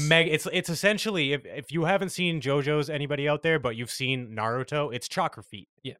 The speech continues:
Speaker 2: you have
Speaker 1: It's
Speaker 2: to control to one fixated point and climb the tower.
Speaker 1: Yeah, it, it's essentially the Haman is so concentrated, it becomes, like, magnetic. And yeah,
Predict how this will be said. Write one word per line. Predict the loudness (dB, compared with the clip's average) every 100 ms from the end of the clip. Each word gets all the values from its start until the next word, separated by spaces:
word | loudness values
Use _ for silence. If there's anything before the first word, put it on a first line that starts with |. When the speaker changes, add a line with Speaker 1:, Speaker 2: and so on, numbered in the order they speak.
| -4
Speaker 2:
you | 2
have | 4 4
Speaker 1:
It's |
Speaker 2:
to | 4
control | 0 2 2 4
to | 2 0
one | 2 2 2
fixated | -4 -4 -2 -2 -4
point | 0 0 0
and | -4 -6
climb | -2 0 0 -2
the |
tower. | -6 -6 -8 -10 0
Speaker 1:
Yeah, | 4 4
it, | 2 0
it's | -4 -4
essentially | -4 -2 -2 -2 -2 0
the | 0
Haman | 0 0 0 0 -2
is | -4
so | -2 -2 -2
concentrated, | -4 -4 -2 -6 -4 -4 -4 -6
it |
becomes, | -12 -6 -6 -2
like, | -2 -2
magnetic. | -2 -2 2 2 4 0 -4 _ _ _ _
And | -4 2
yeah, | 4 2